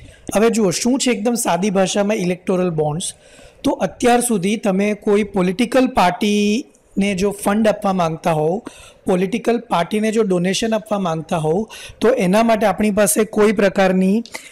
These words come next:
અ, એક ઓફિશિયલ પદ્ધતિ હતી નહીં. બરાબર, બે હજાર અઢારથી આપણી પાસે ઇલેક્ટોરલ બોન્ડ્સ નામની એક ઓફિશિયલ પદ્ધતિ, ગવર્મેન્ટ અપ્રુવ્ડ પદ્ધતિ, અ, લોકો સામે મૂકી દેવામાં આવી છે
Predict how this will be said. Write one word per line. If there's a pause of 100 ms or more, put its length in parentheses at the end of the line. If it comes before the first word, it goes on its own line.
(160)
અ,
એક
ઓફિશિયલ (1080)
પદ્ધતિ
હતી (300)
નહીં. (380)
બરાબર,
બે
હજાર
અઢારથી
આપણી
પાસે (360)
ઇલેક્ટોરલ
બોન્ડ્સ
નામની
એક
ઓફિશિયલ
પદ્ધતિ,
ગવર્મેન્ટ
અપ્રુવ્ડ
પદ્ધતિ, (420)
અ, (360)
લોકો
સામે
મૂકી
દેવામાં
આવી
છે